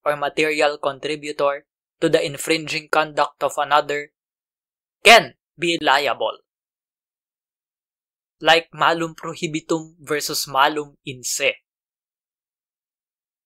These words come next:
The beneficiary must also have the right and ability to control the activities of the other person.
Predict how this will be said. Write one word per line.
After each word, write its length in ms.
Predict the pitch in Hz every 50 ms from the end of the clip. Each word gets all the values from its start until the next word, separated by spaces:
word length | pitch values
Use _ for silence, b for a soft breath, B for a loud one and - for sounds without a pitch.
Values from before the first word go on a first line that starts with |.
| _ _ _ _ _ _ _ _ _
The 100 | 147 165 165
beneficiary 800 | 147 170 165 156 143 - - 269 - - 196 165 160 160 - _ _ _ _ _ _ _ _ -
must 360 | 175 196 185 - - - _ _ _ _ _ _ _ -
also 480 | 208 220 262 311 285 - - 202 165
have 280 | 139 - 151 147 143 127 - _ _ _ _ _ _ _ _ _ _ _ _ _ _
the 220 | 160 156 190 202 185
right 320 | 185 214 254 262 226 - _ _ _ _ _ _ _ _ -
and 240 | 208 226 202 180 170
ability 680 | 170 151 170 220 247 247 240 - 185 156 135 - _ _ _ _ _ _ _ _ _ _ _ _ _ -
to 60 | 180
control 680 | - 214 208 185 170 - 160 165 220 233 254 247 202
the 120 | 175 185 190
activities 760 | 180 - _ _ - 185 170 165 180 - - 190 180 - -
of 160 | 180 160 - -
the 160 | 156 147 - -
other 320 | - 175 180 160 160 160
person. 460 | - _ - 156 151 - - - -